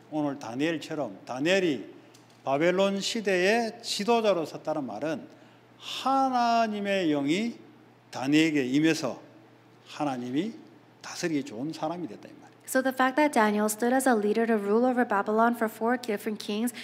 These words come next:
Speaker 2: it means that he was somebody that God was easily able to work through.
Speaker 1: 그럼 지금도 여러분들이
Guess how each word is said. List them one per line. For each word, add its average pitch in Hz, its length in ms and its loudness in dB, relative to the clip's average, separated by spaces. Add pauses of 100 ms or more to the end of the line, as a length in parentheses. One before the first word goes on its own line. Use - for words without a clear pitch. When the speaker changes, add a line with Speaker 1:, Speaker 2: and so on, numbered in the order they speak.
(100)
Speaker 2:
it 233 120 0
means 247 480 2
that 208 300 0 (120)
he 240 100 2
was 262 200 2
somebody 233 440 0
that 214 260 2
God 226 320 6
was 220 300 2
easily 285 480 2
able 226 280 2
to 226 120 -2
work 214 360 0
through. 240 480 2 (260)
Speaker 1:
그럼 131 140 -12
지금도 190 460 0
여러분들이 151 560 -2